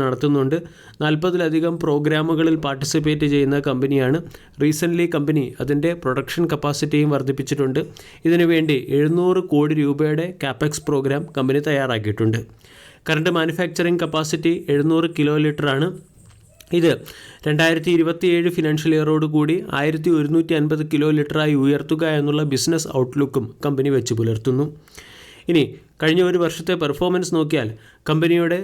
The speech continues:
സെയിൽസ് മുന്നൂറ്റി തൊണ്ണൂറ്റാറ് കോടിയിൽ നിന്നും അഞ്ഞൂറ്റി മുപ്പത്തേഴ്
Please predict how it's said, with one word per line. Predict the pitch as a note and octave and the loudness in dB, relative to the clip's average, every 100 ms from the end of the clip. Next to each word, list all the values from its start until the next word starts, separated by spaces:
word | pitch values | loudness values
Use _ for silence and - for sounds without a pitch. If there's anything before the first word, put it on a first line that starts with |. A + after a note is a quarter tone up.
| E3 | -2
സെയിൽസ് | - D3+ D#3 D#3+ D3+ A#2 - | 0 2 2 0 -2 -2 0
മുന്നൂറ്റി | C#3+ E3 E3 D#3 | 2 2 0 0
തൊണ്ണൂറ്റാറ് | D3+ D#3 D#3+ D#3 D#3+ | 0 0 0 0 0
കോടിയിൽ | D3 D3 D3 C#3+ | 0 2 2 2
നിന്നും | C#3+ B2 B2+ | 2 0 0
അഞ്ഞൂറ്റി | D3+ D#3 D#3 | 0 2 0
മുപ്പത്തേഴ് | D3 D3+ D#3 D#3 | 0 -2 0 0